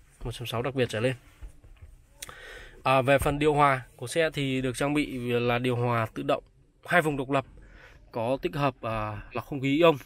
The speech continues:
sạc không dây, chuẩn quy, có cổng, à, mười hai vôn, công suất một trăm tám mươi oát. Phanh tay điện tử thì được trang bị cho cả, tất cả các phiên bản của Elantra, thưa quý anh chị. Đó.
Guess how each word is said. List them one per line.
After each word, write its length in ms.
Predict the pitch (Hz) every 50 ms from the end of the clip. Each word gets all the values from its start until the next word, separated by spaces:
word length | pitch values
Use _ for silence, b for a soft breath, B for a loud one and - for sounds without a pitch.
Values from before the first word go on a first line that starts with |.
| - -
sạc 220 | - - 131 120 -
không 140 | - 147 -
dây, 320 | 143 139 160 160 151 135 - b b b b b b b b b -
chuẩn 180 | - 123 107 -
quy, 300 | - 156 160 160 151 143 - - - -
có 100 | - - - 120 123 -
cổng, 160 | - 170 127 101 - 110 107
à, 380 | 104 104 104 104 104 104 104 101 - - - - B B B B B B B B B B B B -
mười 100 | 131 127
hai 120 | 139 147
vôn, 220 | 135 147 170 170 131 - - - - - -
công 120 | - 123
suất 160 | - - -
một 160 | - - - -
trăm 180 | - - 127 120 - -
tám 160 | - 107 117
mươi 80 | 139 147
oát. 240 | 156 185 208 226 - - - B B B B B B B -
Phanh 180 | - 151 156
tay 120 | 165 170 160
điện 140 | 156 139
tử 180 | - 143 123 113
thì 120 | 110 123 127
được 140 | 131 127 120
trang 180 | - 139 143
bị 180 | 147 156 - 127
cho 400 | - 151 143 143 143 143 143 135 B B B B B B - -
cả, 220 | - 117 104 - - - - - - - -
tất 140 | - -
cả 140 | - 156 131 117
các 100 | 156 143
phiên 160 | - 165 147
bản 160 | 147 123 113 101 110
của 80 | - -
Elantra, 460 | 117 131 135 139 - 160 139 131 127
thưa 180 | 127 135 135
quý 100 | 123 131
anh 60 | 127 127
chị. 140 | 165 - - - - - B B B B B B B B B B B B B B B -
Đó. 80 | -